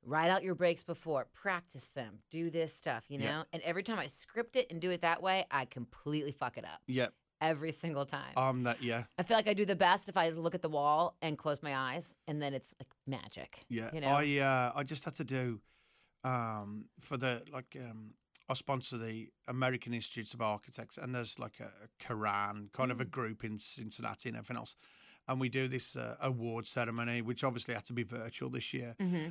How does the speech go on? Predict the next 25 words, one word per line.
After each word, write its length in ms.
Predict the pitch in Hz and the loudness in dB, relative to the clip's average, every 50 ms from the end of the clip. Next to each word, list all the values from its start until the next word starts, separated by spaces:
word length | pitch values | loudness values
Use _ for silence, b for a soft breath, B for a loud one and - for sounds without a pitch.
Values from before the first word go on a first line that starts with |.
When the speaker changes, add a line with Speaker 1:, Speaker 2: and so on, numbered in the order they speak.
| 151 | -2
Speaker 2:
And 120 | - 135 143 | 0 2 2
they're 60 | 139 | 4
like, 220 | 131 127 127 - | 2 2 2 0
"Okay, 260 | 156 151 151 - 120 120 | -2 -4 -2 -4 -8 -8
Craig, 300 | - - 127 110 113 117 | -6 -6 -6 -6 -4 -4
we'd 160 | 131 143 131 | -4 -2 0
like 160 | 160 170 185 | 0 0 0
you 80 | - 175 | -2 -6
to 160 | 165 - - 131 | -6 -4 -6 -4
present 460 | - 147 131 117 135 131 127 135 - | -2 -2 -2 0 0 0 -2 -2 -4
some 220 | - - 139 135 | -4 -2 0 0
of 60 | 127 | 2
the 100 | 117 123 | 2 2
awards." 640 | 120 113 113 113 117 117 120 123 131 135 131 - - B B B B B B B | 2 0 -2 -4 -6 -4 -2 -2 -2 -2 -4 -6 -10 B B B B B B B
And 120 | - 131 139 | 2 4 4
I 100 | 139 139 | 6 4
was 140 | 135 123 127 | 4 2 2
like, 240 | 131 120 120 - | 0 0 -2 -2
"Here's 280 | - 127 165 185 165 - | 2 4 4 4 4 4
the 100 | - 156 | 2 2
script." 380 | - - - 143 151 - - - | 2 2 2 2 0 0 2 2
And 80 | 147 | 4
I 60 | 143 | 4
was 80 | 139 127 | 4 4
like 160 | 131 120 135 | 4 2 0